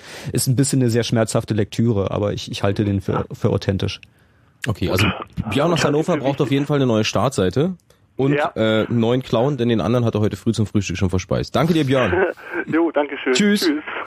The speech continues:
Speaker 2: Null drei drei eins siebzig siebenundneunzig eins eins null. Der nächste Anruf kommt aus München. Servus nach München, guten Abend.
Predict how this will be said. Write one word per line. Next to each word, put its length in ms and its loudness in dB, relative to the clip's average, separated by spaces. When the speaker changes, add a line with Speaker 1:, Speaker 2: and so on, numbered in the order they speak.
Speaker 2:
Null 160 2
drei 140 2
drei 140 2
eins 220 2
siebzig 360 -2
siebenundneunzig 520 2
eins 160 2
eins 140 2
null. 140 2
Der 220 0
nächste 360 0
Anruf 320 0
kommt 300 0
aus 460 0
München. 760 0
Servus 360 0
nach 120 0
München, 300 0
guten 220 2
Abend. 320 0